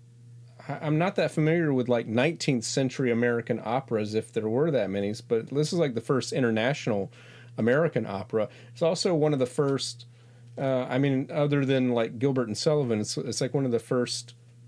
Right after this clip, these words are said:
productions that gets played in both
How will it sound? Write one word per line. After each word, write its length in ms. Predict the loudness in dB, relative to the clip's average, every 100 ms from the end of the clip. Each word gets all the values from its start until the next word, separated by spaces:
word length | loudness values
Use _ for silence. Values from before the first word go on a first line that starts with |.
| -8
productions 880 | 0 0 0 -2 -2 -2 -4 -10 -4
that 320 | 0 2 0 -6 -4
gets 400 | -2 -2 -2 -8 -8 -20 -20 -20
played 380 | 0 2 2 2
in 180 | 0 0
both 300 | 2 0